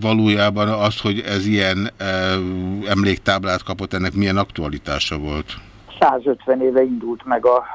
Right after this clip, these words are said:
Speaker 2: lóvasút Budapesten. Ez volt az első pesti lóvasút. Aztán volt még jó pár vonal, de ez volt az első, ami, hát akkor még nem hívták Ferencvárosnak, hiszen még Budapeste volt,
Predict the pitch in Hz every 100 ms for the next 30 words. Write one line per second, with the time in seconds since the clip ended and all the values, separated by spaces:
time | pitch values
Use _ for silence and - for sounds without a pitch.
0 | - 151 139 117 123 - - 120 - -
1 | 135 123 - 123 - 135 147 131 127 131
2 | 135 120 - 120 113 - - 120 - 123
3 | 120 110 - - - - - - - 147
4 | 160 139 127 123 127 120 123 120 127 135
5 | 165 170 _ _ - 135 131 123 120 117
6 | 120 110 107 - 120 117 123 233 - -
7 | - - 135 135 131 143 135 131 127 117
8 | 113 117 - 120 135 139 135 127 - -
9 | - - 117 117 110 117 131 - 143 -
10 | 151 160 190